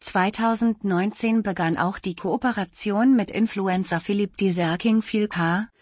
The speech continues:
der regelmäßig Content auf YouTube und Twitch produziert und eine stetig wachsende Community verzeichnet.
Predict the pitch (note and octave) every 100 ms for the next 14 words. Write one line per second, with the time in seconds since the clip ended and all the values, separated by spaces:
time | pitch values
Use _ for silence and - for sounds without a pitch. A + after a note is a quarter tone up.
0 | _ - - _ _ - F3 E3 G3 A#3
1 | G3 E3 E3 F#3 F3 - F#3 G#3 G#3 G#3+
2 | F3 E3+ F#3 G3 - G#3 F#3+ G3 F3+ F3+
3 | E3+ - - G3+ G#3 - - C4 - F3+
4 | - F3+ F3 E3+ G3 G#3+ A#3 G#3 F#3 G3
5 | - A#3 G3+ F3+ G3 G3+ G#3+ F#3+ - F3
6 | - D#3+ - D#3 D3+ E3 D3+ -